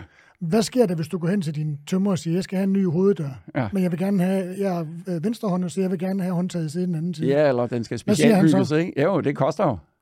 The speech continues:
Speaker 2: Ja.
Speaker 1: Det kan du, det kan du
Speaker 2: Ja.
Speaker 1: sagtens finde ud af.
Speaker 2: Ja.
Speaker 1: Men hvorfor
Speaker 2: Og
Speaker 1: skal den så koste
Speaker 2: men, men det,
Speaker 1: syv tusind mere?
Speaker 2: ja,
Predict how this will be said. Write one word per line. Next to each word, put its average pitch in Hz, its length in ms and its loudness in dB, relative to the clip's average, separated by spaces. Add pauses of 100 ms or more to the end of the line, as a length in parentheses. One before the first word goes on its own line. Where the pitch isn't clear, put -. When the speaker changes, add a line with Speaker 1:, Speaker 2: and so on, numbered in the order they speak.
(220)
Speaker 2:
Ja. 117 200 -2
Speaker 1:
Det 208 120 -2
kan 254 140 4
du, 151 40 -6
det - 100 -16
kan 247 80 -2
du - 60 -4
Speaker 2:
Ja. 139 60 2
Speaker 1:
sagtens 214 240 -4
finde 160 140 -4
ud 156 60 -2
af. 143 140 -6
Speaker 2:
Ja. - 80 -4 (340)
Speaker 1:
Men 180 60 -2
hvorfor 185 160 -2
Speaker 2:
Og - 40 0
Speaker 1:
skal 180 120 -8
den 139 80 -8
så 147 80 -8
koste 170 340 -8
Speaker 2:
men, 170 100 -4
men 160 120 2 (100)
det, 151 80 2
Speaker 1:
syv 185 40 0
tusind 151 180 0
mere? 202 140 -8 (180)
Speaker 2:
ja, 139 100 -2